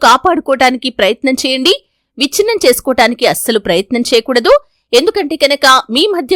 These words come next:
గొడవలు జరిగినప్పుడు ఆ గొడవ తీవ్రత పెరగకుండా జాగ్రత్త పడండి. మనసు విప్పి మాట్లాడుకోండి. ఆవేశపూరిత మాటల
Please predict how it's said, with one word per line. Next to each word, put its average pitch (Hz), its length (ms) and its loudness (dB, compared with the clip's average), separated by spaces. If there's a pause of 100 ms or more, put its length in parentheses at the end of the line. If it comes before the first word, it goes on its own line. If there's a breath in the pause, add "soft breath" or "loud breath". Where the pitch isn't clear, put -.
గొడవలు 247 320 0 (100)
జరిగినప్పుడు 254 520 2 (420)
ఆ - 20 6 (120)
గొడవ 269 220 2 (100)
తీవ్రత 277 300 0 (100)
పెరగకుండా 202 480 -2 (120)
జాగ్రత్త 196 460 -2
పడండి. 226 320 0 (440)
మనసు 285 360 0
విప్పి 285 300 -4
మాట్లాడుకోండి. 196 640 -2 (240)
ఆవేశపూరిత 294 640 -2 (100)
మాటల 294 300 0